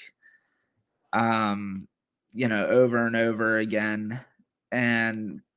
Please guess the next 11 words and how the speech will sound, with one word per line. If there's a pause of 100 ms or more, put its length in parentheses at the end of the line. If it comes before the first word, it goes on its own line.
buying
into
rumors
and
buying
into (380)
hires
and (520)
interviews
and
whatever,